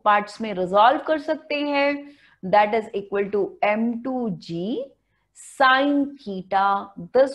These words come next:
will be equal to M two G cos theta। ये रहेगा मेरा नॉर्मल डायरेक्शन का फोर्स। अब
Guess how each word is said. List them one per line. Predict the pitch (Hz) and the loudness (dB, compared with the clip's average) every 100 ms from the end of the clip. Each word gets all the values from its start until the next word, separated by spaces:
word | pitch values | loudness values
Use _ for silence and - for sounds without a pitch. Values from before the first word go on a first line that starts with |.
| 220 | -4
will | 214 202 185 | -4 -2 -6
be | 190 196 | -6 -8
equal | 190 190 185 185 | -10 -4 -4 -4
to | 196 190 - 196 | -6 -6 -4 -4
M | 202 220 | -4 -4
two | 214 226 208 165 | -6 -6 -6 -8
G | - 180 185 185 185 _ _ _ _ | -10 -8 -6 -8 -12 _ _ _ _
cos | 254 262 311 | 4 6 4
theta। | 311 - 240 214 214 208 208 208 | 0 -8 -8 -4 0 0 0 -2
ये | 196 202 | -4 -4
रहेगा | 196 185 180 185 185 | -2 -2 -2 -4 -4
मेरा | 185 180 185 | -4 -4 -4
नॉर्मल | 190 220 277 370 359 | -2 0 2 2 2
डायरेक्शन | 320 277 277 269 | -2 -4 -6 -8
का | 247 - - | -2 0 0
फोर्स। | - 214 208 208 214 208 - _ - _ | -2 -4 0 2 0 -2 -16 _ -20 _
अब | 277 359 226 277 - | 6 6 4 0 -2